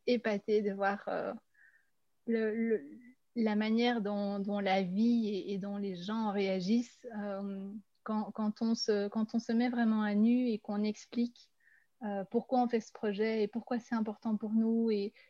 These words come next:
et voilà, et pourquoi on cherche, euh, un toit, euh, ce soir-là, bah, il y a des gens, euh, qui m'ont donné, euh, des moufles, euh, des collants, un polar, euh. Donc, en fait, je, je n'ai manqué de rien parce que ce que j'avais renvoyé m'a été très généreusement offert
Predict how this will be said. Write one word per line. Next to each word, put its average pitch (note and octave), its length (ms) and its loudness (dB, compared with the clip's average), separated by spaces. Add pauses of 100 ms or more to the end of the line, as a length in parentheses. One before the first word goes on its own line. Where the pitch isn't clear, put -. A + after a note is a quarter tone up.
(140)
et G#3+ 60 2
voilà, G#3 200 0
et G#3 80 2
pourquoi A#3 360 -2
on G3+ 160 -2
cherche, G#3 440 -4
euh, G3 320 0
un F#3+ 180 -4
toit, G3+ 440 4
euh, G3+ 220 -2
ce A3 160 -4
soir-là, G#3+ 540 2 (360)
bah, G3+ 140 4
il G#3 40 4
y G3+ 40 4
a G3+ 40 4
des G3+ 140 4
gens, A3 300 0
euh, G3 140 -4
qui - 180 -8
m'ont G3 140 -4
donné, F#3+ 460 -6
euh, G3 320 -12
des G3 200 -8
moufles, G3+ 480 -6
euh, F#3 180 -6 (540)
des G#3 140 -4
collants, G#3+ 840 -4
un G#3 80 -2
polar, G3+ 760 -6
euh. G3+ 220 -8 (440)
Donc, A3 180 0
en A3 80 2
fait, A#3+ 180 6
je, A#3+ 180 2
je A3 100 4
n'ai A#3+ 140 10
manqué A#3 320 4
de G#3+ 120 4
rien A#3 380 0
parce A3 180 -4
que G#3+ 100 -4
ce - 80 -8
que A3 120 -6
j'avais G#3 340 -2
renvoyé G#3 560 0
m'a G#3 140 2
été G3+ 180 -6
très - 240 -4
généreusement G#3 640 -4
offert G#3+ 580 -4